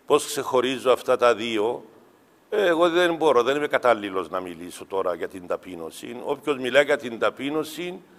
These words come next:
πρέπει να μιλά για τον Χριστό. Ε; Αυτός είναι η ταπείνωση. Η ταπείνωση δεν είναι αρετή. Είναι ο ίδιος ο Χριστός.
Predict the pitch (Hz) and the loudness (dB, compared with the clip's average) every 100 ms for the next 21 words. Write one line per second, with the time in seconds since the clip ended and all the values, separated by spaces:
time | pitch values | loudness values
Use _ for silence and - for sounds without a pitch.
0 | _ _ _ 151 165 151 139 127 139 170 | _ _ _ 0 0 2 0 2 2 2
1 | 170 156 - 123 - 110 92 - _ _ | 0 -8 -12 -18 -8 -6 -6 -12 _ _
2 | _ _ _ _ _ _ _ _ _ _ | _ _ _ _ _ _ _ _ _ _
3 | _ _ - 135 165 - - _ _ _ | _ _ -8 -6 -6 -10 -20 _ _ _
4 | _ _ _ _ _ _ _ _ _ _ | _ _ _ _ _ _ _ _ _ _
5 | _ _ _ _ _ - 143 - 151 - | _ _ _ _ _ -4 -4 -4 -6 -6
6 | 107 98 90 87 87 76 69 - - _ | -6 -6 -6 -8 -10 -18 -20 -20 -20 _
7 | _ 147 123 156 165 156 143 139 165 160 | _ 2 2 0 -2 -4 -4 -2 0 0
8 | 151 147 135 113 - - - _ _ 123 | 0 0 0 -2 -8 -20 -20 _ _ 6
9 | 127 117 110 110 104 104 - _ _ _ | 6 4 -2 -10 -12 -14 -20 _ _ _
10 | _ _ _ _ _ _ _ _ _ _ | _ _ _ _ _ _ _ _ _ _
11 | _ _ _ _ _ _ _ 139 156 165 | _ _ _ _ _ _ _ -6 0 0
12 | 151 170 160 139 - 104 - - - - | 0 -4 -6 -6 -6 -10 -14 -20 -20 -20
13 | - - | -20 -20